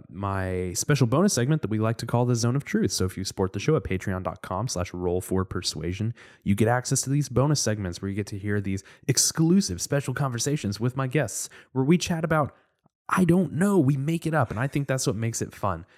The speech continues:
Um, so I typically throw out the question, like, "What's the thing that you're into that you're nerdy about or super into that maybe isn't D and D or gaming?" Is there something else? Um, we talked about mini making already that you, uh,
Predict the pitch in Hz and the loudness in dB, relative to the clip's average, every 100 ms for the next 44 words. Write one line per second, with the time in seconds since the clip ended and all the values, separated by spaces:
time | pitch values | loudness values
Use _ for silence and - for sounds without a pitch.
0 | _ - 95 120 120 151 - 139 123 131 | _ -4 -2 2 2 2 2 0 2 0
1 | 120 - 123 - 113 101 - 220 147 - | 0 0 -2 -2 -4 -6 -6 -6 -2 0
2 | 151 135 123 117 135 131 123 92 95 101 | 0 2 0 0 0 0 -2 -4 -8 -2
3 | 123 123 117 113 113 101 92 - 113 110 | 2 2 0 0 0 0 -2 -2 0 -2
4 | 113 117 107 - - 113 123 120 120 104 | 0 0 0 -4 -2 2 4 4 2 0
5 | 107 110 104 101 95 98 101 101 95 98 | -2 -2 0 -2 -2 -4 -2 -2 -2 -2
6 | - 113 104 104 101 - - - - 90 | -2 -2 0 0 0 -2 -4 -8 -2 0
7 | - 113 110 98 104 107 104 101 101 95 | 2 2 2 0 0 0 0 -2 -2 -4
8 | 90 92 95 101 - _ - 85 101 95 | -2 -2 -2 -6 -12 _ -2 2 4 4
9 | 87 82 | 2 -4